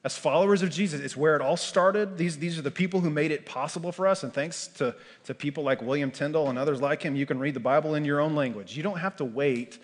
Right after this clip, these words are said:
to come here to church for me to read it to you.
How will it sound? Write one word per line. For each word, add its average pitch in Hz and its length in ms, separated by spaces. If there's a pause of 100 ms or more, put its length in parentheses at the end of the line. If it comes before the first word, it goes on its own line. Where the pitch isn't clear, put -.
(300)
to 143 80
come 151 320
here 127 480 (200)
to 110 80
church 120 480
for 117 180
me 143 160
to 123 80
read 135 180
it - 140
to 226 160
you. 139 180